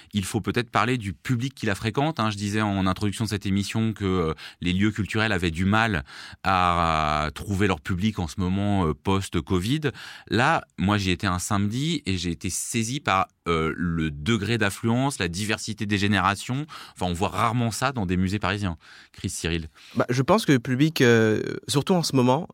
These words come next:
Speaker 2: euh, est un public familial. D-, d'ailleurs, je trouve qu'au niveau de la médiation et justement, euh, la question des publics, il y avait,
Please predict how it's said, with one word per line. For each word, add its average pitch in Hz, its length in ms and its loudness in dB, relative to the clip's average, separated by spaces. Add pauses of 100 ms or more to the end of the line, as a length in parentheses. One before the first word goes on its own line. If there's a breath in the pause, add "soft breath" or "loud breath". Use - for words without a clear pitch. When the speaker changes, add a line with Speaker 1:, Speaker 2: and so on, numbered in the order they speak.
(140)
Speaker 2:
euh, 107 560 2
est 113 140 0
un 107 60 2
public 107 260 -2
familial. 120 560 4 (240)
D-, 98 200 -2
d'ailleurs, 117 280 4
je 113 80 -6
trouve 120 240 -6
qu'au 110 140 2
niveau 110 180 2
de 107 40 2
la 104 60 2
médiation 117 720 2
et 87 220 -2
justement, 101 420 -4
euh, 87 60 -6 (240)
la - 160 -8
question 107 240 -2
des 107 80 0
publics, 113 420 0 (460 loud breath)
il - 60 -2
y - 20 2
avait, 104 140 4